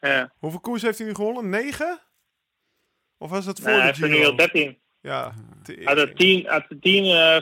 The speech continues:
Speaker 1: voor de Giro en nu drie erbij. Maar van, van die dertien zijn er wel volgens mij twee klassementen ook.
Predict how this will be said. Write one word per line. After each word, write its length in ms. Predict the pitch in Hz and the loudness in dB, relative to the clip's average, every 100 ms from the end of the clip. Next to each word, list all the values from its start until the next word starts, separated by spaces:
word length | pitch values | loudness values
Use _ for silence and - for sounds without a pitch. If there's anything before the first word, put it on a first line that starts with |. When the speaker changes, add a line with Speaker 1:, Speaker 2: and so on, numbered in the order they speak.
| - | 2
Speaker 1:
voor 140 | 165 | 0
de 120 | 160 143 | 0 2
Giro 440 | 156 170 175 185 | 2 4 2 0
en 180 | 180 156 | -2 -4
nu 140 | 156 151 | -2 0
drie 200 | 156 147 | 2 2
erbij. 360 | 131 135 139 | 0 0 0
Maar 300 | 135 139 143 _ _ _ _ _ | 2 0 0 _ _ _ _ _
van, 480 | - 160 170 165 156 - - | -4 -2 -2 -6 -14 -20 -8
van 240 | - 165 | 0 2
die 140 | 165 | 4
dertien 380 | 151 165 175 170 | 4 2 2 -2
zijn 260 | 151 160 147 | -2 -2 -2
er 60 | 147 | 2
wel 180 | 160 | 4
volgens 240 | 160 151 151 | 4 0 -2
mij 160 | 160 | -2
twee 200 | 147 165 | 0 0
klassementen 560 | 156 151 151 143 147 120 | 2 0 0 -2 0 -2
ook. 120 | 120 | -4